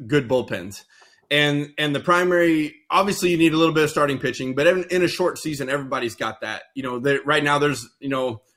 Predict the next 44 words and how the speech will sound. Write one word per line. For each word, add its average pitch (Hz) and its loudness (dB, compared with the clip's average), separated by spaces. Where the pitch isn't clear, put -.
virtually 160 2
no 147 4
injuries. 139 2
I 143 4
saw 170 2
DeGrom 147 2
had 143 0
a - -4
little 147 0
bit 147 2
of 135 -2
a 135 -2
strain. 131 -2
That's 147 0
probably 156 2
pretty 147 -2
minor. 135 -2
Um, 123 0
but 151 2
you 165 0
think 220 0
about, 156 0
just 226 -2
think 240 -2
about 208 0
the 165 2
way 160 4
baseball 147 2
is 113 -4
played 139 0
in 127 -4
August 139 -4
and 139 -6
September 127 -4
going 139 2
into 131 0
the 117 -2
playoffs. 113 -2
Starting 170 0
pitchers' 165 0
leashes 135 -6
get 123 -6
way 131 -2
shorter. 101 -6